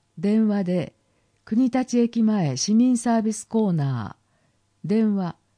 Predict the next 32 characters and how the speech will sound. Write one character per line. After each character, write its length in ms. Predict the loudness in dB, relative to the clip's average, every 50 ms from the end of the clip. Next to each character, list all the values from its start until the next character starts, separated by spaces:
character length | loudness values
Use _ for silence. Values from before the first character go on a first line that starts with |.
| _ _ _ _ _ _ -4
零 300 | 0 0 2 2 2 0
四 360 | 0 0 0 0 0 0 -2
二 240 | -2 -2 -2 -4 -6 _ _ _ _ _ _ _ _ -8
五 300 | -2 0 2 2 2 2
七 300 | 2 2 2 0 -2 -2
三 380 | -4 -4 -2 -2 0 0 -2
の 220 | -2 -2 -4 -6 -6
四 260 | -4 -2 0 0 0 -2
三 380 | -2 -2 -2 -2 -2 -2 -2
七 260 | -2 -2 -2 -2 -2
七。 380 | -2 -2 -2 -2 -4 -4 -6 -8 _ _ _ _ _ _ _ _ _ _ _ _ -6
土 160 | -2 2 4
日 480 | 6 6 4 4 0 -4 -6 -6 -6 -6
祝 280 | -8 -12 -8 -6 -4 -2
日 300 | 0 -2 -2 -2 0 2
を 120 | 2 4
除 360 | 4 2 2 0 -2 -2 -4 -4
く 240 | -6 -6 -6 -6 -8
八 300 | -8 -8 -8 -6 -6 -4
時 140 | -2 -2 -2
三 300 | -2 0 0 2 2 2
十 160 | 0 0 -4
分 380 | -4 _ _ -4 -2 -2 -2 -2
か 160 | -2 -2 -2
ら 160 | 0 -2 -4
十 260 | -4 -2 -2 -2 -2
九 180 | -4 -4 -6 -8
時。 280 | -6 -6 -10 -12 -12 _ _ _ _ _ _ _ _ _ _ _ _ _ _ _ _ _ _ _ _ _ _ _ _ _ _ _ _ _ _ _ _ _ _ _ _
そ 180 | -8 -2 2
の 160 | 2 2 2 0
他、 300 | -2 -4 -6 -6 -6 _ _ _ _ _ _ _ _ _ _ _ _ _ _ _ _ _ _ _
必 140 | 0 4